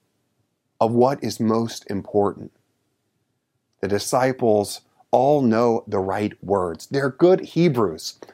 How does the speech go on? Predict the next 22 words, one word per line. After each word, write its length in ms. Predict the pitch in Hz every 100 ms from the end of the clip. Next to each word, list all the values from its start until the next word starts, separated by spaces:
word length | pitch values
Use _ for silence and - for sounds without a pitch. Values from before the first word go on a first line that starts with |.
| _
who 100 | 147
believe 420 | 123 127 139 147 -
in 80 | 101
the 80 |
coming 240 | - 104 98
Messiah 640 | 87 - 139 156 156 156 - _ -
and 120 | 107
in 140 | 90
justice 540 | 95 135 143 - 139 123
and 160 | 107
in 80 | 98
righteousness, 640 | 92 117 160 175 - 190 185 -
and 100 | -
all 220 | - 220
those 200 | 226 233
things 280 | 233 214 196
are 160 | - 131
great. 500 | 120 180 165 113 - _ _ _ _ _ _ _ _ _ _ _ _
But 460 | 117 123 139 - 113
behind 640 | 117 - 170 165 180 170
those 360 | - 110 101 95
words 600 | 98 98 85 82 -